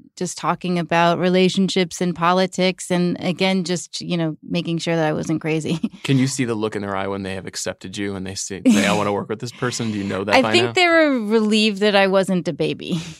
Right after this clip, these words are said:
Speaker 1: Even, you know, even though you can see on my Wikipedia page my age, I think a young woman and it's, and, and it's their second film, you're just curious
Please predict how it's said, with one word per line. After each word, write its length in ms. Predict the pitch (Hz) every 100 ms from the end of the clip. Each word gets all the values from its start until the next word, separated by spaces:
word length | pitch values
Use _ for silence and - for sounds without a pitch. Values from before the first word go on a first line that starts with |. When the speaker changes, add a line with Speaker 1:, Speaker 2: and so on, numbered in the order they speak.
| _ _ -
Speaker 1:
Even, 600 | 208 202 190 175 165 - -
you 120 | 190
know, 260 | 160 - - -
even 180 | - 175
though 80 | 170
you 120 | 165
can 160 | 180 170
see 140 | -
on 100 | 175
my 180 | 160 160
Wikipedia 600 | 147 151 156 - 98 87
page 300 | - 82 -
my 180 | - 143 101
age, 420 | 196 180 156 - -
I 100 | 170
think 420 | 185 175 156 - _ _ _ _ _
a 80 | 214
young 300 | 240 240 233
woman 340 | 226 220 214 208
and 100 | 196
it's, 160 | 180 -
and, 300 | 185 160 -
and 100 | 185
it's 80 | 175
their 140 | 185
second 400 | 180 196 170 180
film, 540 | - 180 170 165 170 185 _ _
you're 120 | 254
just 220 | 277 277
curious 640 | - 370 262 156 - -